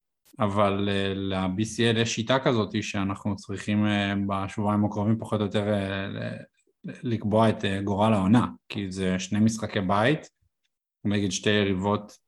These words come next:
שהן, אה, שתיים מהיותר קשות מבין השלוש שיש לנו בבית,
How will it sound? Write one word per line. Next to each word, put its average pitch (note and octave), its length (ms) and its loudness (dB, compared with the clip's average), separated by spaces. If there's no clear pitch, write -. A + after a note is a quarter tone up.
שהן, F#2+ 340 0
אה, G2 140 0
שתיים G#2 280 0
מהיותר F#2+ 340 2
קשות G#2 300 -4
מבין F#2 240 -2
השלוש F#2+ 320 -4
שיש F#2+ 180 -8
לנו F#2+ 220 -2
בבית, G2+ 360 -2